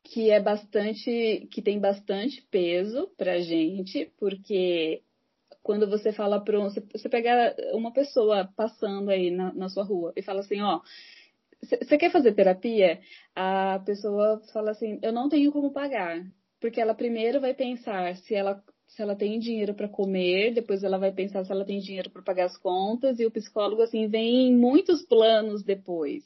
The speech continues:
Aí, mas vamos supor que, ok, a pessoa tenha dinheiro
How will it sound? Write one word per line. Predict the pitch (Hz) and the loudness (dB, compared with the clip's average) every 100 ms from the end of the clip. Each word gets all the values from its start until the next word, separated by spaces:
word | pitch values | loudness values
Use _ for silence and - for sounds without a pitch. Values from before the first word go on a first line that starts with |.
| _ _ | _ _
Aí, | - 277 - | 0 0 2
mas | 285 311 277 | 2 2 0
vamos | 294 349 - | -4 -4 -6
supor | 233 208 226 233 208 202 | -12 -6 -4 0 -2 -4
que, | - 240 262 - | -8 -8 -6 -2
ok, | 254 294 285 208 | -4 -2 -2 0
a | 185 | -2
pessoa | 202 202 226 | -4 -8 -8
tenha | - 220 226 269 | -4 -6 -4 -4
dinheiro | 254 247 262 233 220 220 262 | -4 -4 -6 -4 -2 0 0